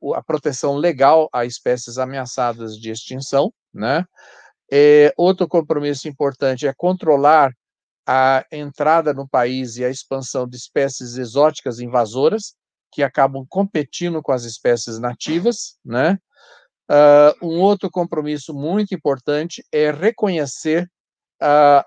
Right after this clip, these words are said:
ah, os direitos, ah, ah, de povos indígenas e comunidades tradicionais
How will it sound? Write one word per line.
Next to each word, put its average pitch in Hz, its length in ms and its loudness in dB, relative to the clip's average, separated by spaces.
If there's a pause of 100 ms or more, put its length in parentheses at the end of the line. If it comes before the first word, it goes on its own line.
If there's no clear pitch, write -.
(140)
ah, 127 640 4
os 147 520 -8 (120)
direitos, 160 960 -4 (460)
ah, 135 760 6
ah, 131 260 0
de 123 160 -12 (100)
povos 143 420 2
indígenas 131 720 -10
e 127 60 -14
comunidades 127 580 -4
tradicionais 131 920 -4